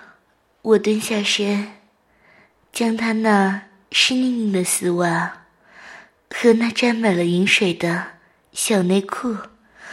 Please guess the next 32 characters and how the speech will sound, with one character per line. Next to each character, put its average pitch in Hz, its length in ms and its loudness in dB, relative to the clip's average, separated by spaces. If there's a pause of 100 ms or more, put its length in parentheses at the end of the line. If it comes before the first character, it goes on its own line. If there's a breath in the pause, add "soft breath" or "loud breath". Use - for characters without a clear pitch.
(580 loud breath)
一 254 140 2
起 - 200 -2
扒 240 260 0
了 240 100 -4
下 185 300 -2
来。 160 560 -6 (1500 loud breath)
只 220 280 -2
见 226 800 -2 (420)
一 262 160 0
股 240 220 0
股 214 160 2
饮 202 260 2
水 196 460 2 (880 loud breath)
从 220 240 2
他 220 160 0
那 214 160 0
丰 226 240 -4
盛 240 200 -2
的 208 80 0
草 196 240 0
丛 175 240 -2
下、 180 600 -2 (1080 loud breath)
那 262 140 4
茂 247 260 2
密 226 180 2
的 175 120 0
洞 190 320 4
中 196 400 0 (720 loud breath)
涌 208 260 2
了 165 120 -2
出 233 280 -2
来。 214 340 -4